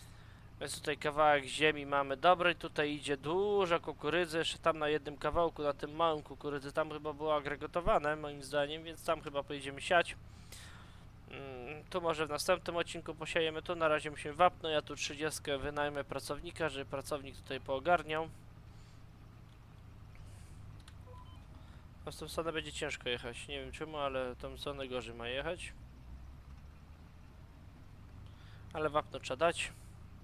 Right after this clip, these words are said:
To jest mus. Dobra, no i p-, jedziemy dalej. On się rozpędzi.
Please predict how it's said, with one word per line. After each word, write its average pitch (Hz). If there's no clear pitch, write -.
To 147
jest 131
mus. 165
Dobra, 127
no 330
i 175
p-, 147
jedziemy 135
dalej. 113
On 185
się -
rozpędzi. 143